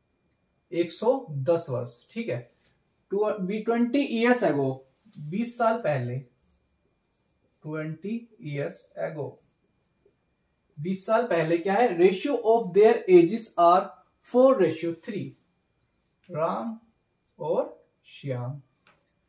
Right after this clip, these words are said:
इनके एजेस का अनुपात क्या था बीस साल पहले, चार अनुपात तीन। ठीक है, चार अनुपात तीन।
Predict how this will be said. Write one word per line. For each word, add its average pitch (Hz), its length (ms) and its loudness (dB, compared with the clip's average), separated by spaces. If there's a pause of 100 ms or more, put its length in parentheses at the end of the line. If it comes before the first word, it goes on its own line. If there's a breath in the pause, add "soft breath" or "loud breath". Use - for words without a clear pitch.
(420)
इनके 190 240 -2
एजेस 214 280 0
का 226 100 -2
अनुपात 220 460 -2
क्या 233 160 0
था 254 60 4
बीस 214 320 -6
साल 233 160 -2
पहले, 226 380 0 (520)
चार 185 460 -2 (280)
अनुपात 170 680 -4 (680)
तीन। 127 280 -10 (500)
ठीक 226 180 -8
है, - 200 -12 (680)
चार 196 180 4
अनुपात 214 500 2
तीन। 139 200 -8